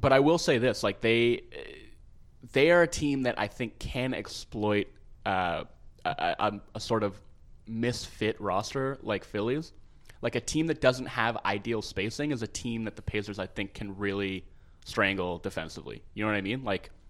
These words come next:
they do such a good job of, like, leaving all the right guys open bringing timely double teams, clogging up driving lanes, clogging up the paint. Um, I think the Sixers might have a really tough time scoring in that series. Uh,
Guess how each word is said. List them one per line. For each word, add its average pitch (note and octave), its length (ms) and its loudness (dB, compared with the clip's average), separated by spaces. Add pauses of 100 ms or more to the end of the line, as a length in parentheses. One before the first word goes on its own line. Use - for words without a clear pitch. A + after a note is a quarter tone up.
(280)
they A#2 140 2
do A#2+ 160 2
such - 280 0
a C3 60 -2
good A#2 140 -2
job G#2 260 4
of, G2 60 -2
like, F#2 160 -2
leaving A2 340 -2
all G2+ 240 2
the G#2 100 -2
right G2+ 240 0
guys G2+ 240 0
open A2 400 -2 (340)
bringing A2+ 240 0
timely G2+ 460 -4
double F#2+ 260 -2
teams, G#2 460 -6 (240)
clogging A2 400 2
up A2 140 -2
driving G#2 420 2
lanes, G#2+ 260 0
clogging G#2 380 0
up - 100 -8
the G2+ 80 -10
paint. F#2+ 320 -4 (540)
Um, G2 480 2 (420)
I G#2+ 100 2
think C#3+ 140 -2
the E3 80 2
Sixers E3+ 320 0
might C#3+ 140 2
have D3 120 4
a C3 40 4
really B2+ 200 2
tough B2 200 -2
time A#2+ 200 0
scoring G#2+ 520 -2
in F2+ 100 -8
that F2+ 220 -6
series. G2 500 -2 (680)
Uh, G2 520 4